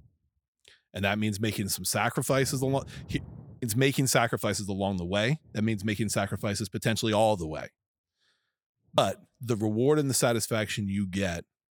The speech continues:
by chasing after the things in life that you love most will provide you the most amount of joy and happiness in your life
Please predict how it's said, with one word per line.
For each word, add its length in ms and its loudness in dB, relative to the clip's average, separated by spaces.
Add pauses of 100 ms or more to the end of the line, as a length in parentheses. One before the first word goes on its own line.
(380)
by 160 -4
chasing 480 0
after 240 -6
the 100 -10
things 300 -8
in 80 -8
life 280 -10
that 140 -10
you 180 -2
love 320 -4
most 680 -8 (360)
will 60 0
provide 440 -2
you 320 -8
the 380 -6
most 480 0
amount 240 -2
of 80 -6
joy 420 -6
and 140 -10
happiness 600 -8 (100)
in 160 -4
your 160 -6
life 380 -12